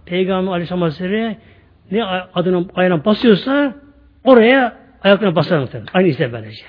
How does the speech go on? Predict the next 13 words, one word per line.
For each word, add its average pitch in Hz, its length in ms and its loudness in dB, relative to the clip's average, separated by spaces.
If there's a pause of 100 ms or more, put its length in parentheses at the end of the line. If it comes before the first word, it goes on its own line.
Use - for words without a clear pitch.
(440)
Basar 120 220 -14
da 107 40 -14
böylece. - 460 -20 (960)
Yani 147 340 -10 (140)
sahabelerde 180 1000 -4 (600)
böyle 202 220 -6
peygamber 196 600 -2
sevgi 156 360 -2
candan 151 540 -10
böyle. - 220 -20 (200)
Öyle 147 200 -8
şey - 180 -12
yanlar. 151 320 -10